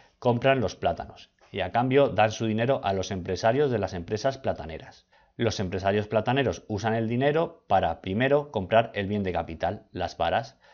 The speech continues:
pagar los salarios de sus trabajadores y obtener su beneficio o interés. Ahora dedicarán menos dinero a salarios que antes, ya que con las varas necesitan menos trabajadores.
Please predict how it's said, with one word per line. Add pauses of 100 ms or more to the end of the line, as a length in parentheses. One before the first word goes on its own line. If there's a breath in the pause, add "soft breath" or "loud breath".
(260 soft breath)
pagar
los
salarios
de
sus
trabajadores
y
obtener
su
beneficio
o
interés. (240)
Ahora
dedicarán
menos
dinero
a
salarios
que
antes,
ya
que
con
las
varas
necesitan
menos
trabajadores.